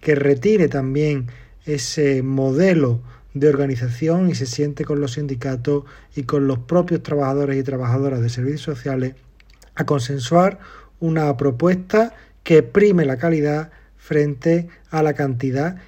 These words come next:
y que suponga el cumplimiento de la ley andaluza de servicios sociales en su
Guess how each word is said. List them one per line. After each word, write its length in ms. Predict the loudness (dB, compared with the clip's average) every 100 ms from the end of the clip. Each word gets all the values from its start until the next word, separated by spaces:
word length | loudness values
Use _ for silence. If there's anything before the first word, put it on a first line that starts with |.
| -10
y 100 | -6
que 140 | -4 -4
suponga 720 | -4 -2 0 2 2 0 -4 -18 -16 -6
el 160 | -4
cumplimiento 920 | -4 -6 -4 -4 -4 -4 -4 -2 0
de 180 | 0 0
la 120 | -2
ley 180 | -2 -2
andaluza 720 | -2 -4 -4 -6 -6 -6 -6 -10 -20 _ -12
de 300 | -2 0 0
servicios 440 | -4 -4 -6 -6
sociales 600 | -8 -6 -4 0 0 -2 -6 -20 -20 _
en 200 | -6 -6
su 600 | -6 -8 -4 0 0 -2